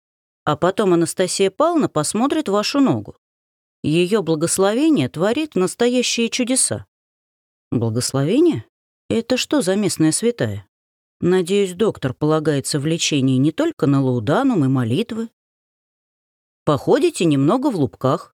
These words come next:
ничего страшного. К бальному сезону снова будете танцевать, очаровывая всех",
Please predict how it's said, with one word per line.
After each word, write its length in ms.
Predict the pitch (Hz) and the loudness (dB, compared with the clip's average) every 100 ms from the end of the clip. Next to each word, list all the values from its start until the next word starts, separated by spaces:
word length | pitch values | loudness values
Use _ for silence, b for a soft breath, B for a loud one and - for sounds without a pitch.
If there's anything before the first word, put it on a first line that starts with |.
| _ | _
ничего 480 | - 143 127 143 180 | 0 0 0 0 0
страшного. 600 | 262 - 123 - 139 170 - _ _ _ _ _ _ | -2 -4 -4 -2 -2 -4 -10 _ _ _ _ _ _
К 120 | 123 | -6
бальному 480 | 135 226 185 135 135 | 0 2 2 2 0
сезону 600 | - 214 226 370 339 110 - _ _ | 0 -4 0 2 0 -2 -12 _ _
снова 440 | - - 285 254 170 | -6 0 2 2 0
будете 400 | 147 151 147 147 | 0 -2 -4 -4
танцевать, 580 | 170 180 - 302 339 208 | -2 -2 0 0 0 -2
очаровывая 680 | - 175 180 202 190 196 | -2 0 0 0 -2 -4
всех", 420 | 180 - 180 - | -4 -8 -10 -14